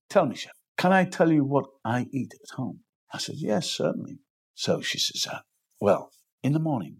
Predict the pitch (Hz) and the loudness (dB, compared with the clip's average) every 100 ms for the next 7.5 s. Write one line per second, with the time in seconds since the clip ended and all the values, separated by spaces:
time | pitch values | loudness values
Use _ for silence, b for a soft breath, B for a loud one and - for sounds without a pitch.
0 | - - 90 92 - 90 101 - - _ | -14 -10 -8 -8 -8 -12 -12 -14 -16 _
1 | - - - - - - - - - - | -12 -12 -8 -8 -6 -10 -8 -8 -8 -10
2 | - - _ _ _ - - - 165 - | -10 -20 _ _ _ -12 -10 -8 -8 -8
3 | 78 85 - 151 - - - _ - 80 | -10 -8 -4 -4 -6 -12 -16 _ -12 -12
4 | 78 90 87 - 143 - _ 104 143 196 | -10 -10 -10 -8 -10 -10 _ 0 2 2
5 | 185 - - _ _ _ - - 104 - | -2 -10 -14 _ _ _ -10 -8 -8 -10
6 | - 110 107 _ 139 127 - 123 135 - | -6 -6 -6 _ -2 -2 -8 -8 -8 -8
7 | _ - 160 170 - | _ 0 2 2 0